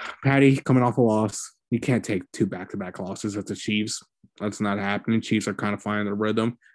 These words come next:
Patty's kind of on this revenge tour of showing that he can do this without Tyreek. Travis Kelce, once again, continues to find himself open on every single play. Wears bright yellow gloves. How do you miss him? He's the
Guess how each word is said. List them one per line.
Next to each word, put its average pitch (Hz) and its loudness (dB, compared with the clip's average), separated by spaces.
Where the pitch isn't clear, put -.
Patty's 107 0
kind 107 -2
of 101 -6
on 104 -4
this 104 -4
revenge 104 -4
tour 107 4
of 98 -2
showing 104 -2
that 101 -2
he 110 0
can 98 -4
do 104 0
this 104 -2
without 98 -6
Tyreek. 104 0
Travis 107 -2
Kelce, 110 2
once 104 -4
again, 104 -2
continues 101 -2
to 92 -8
find 101 -4
himself 98 -4
open 98 -4
on 101 -6
every 101 -2
single 104 -4
play. 98 0
Wears 117 6
bright 120 2
yellow 110 2
gloves. 101 -2
How 110 -6
do 110 2
you 117 6
miss 104 -2
him? 90 -12
He's 151 4
the 98 -4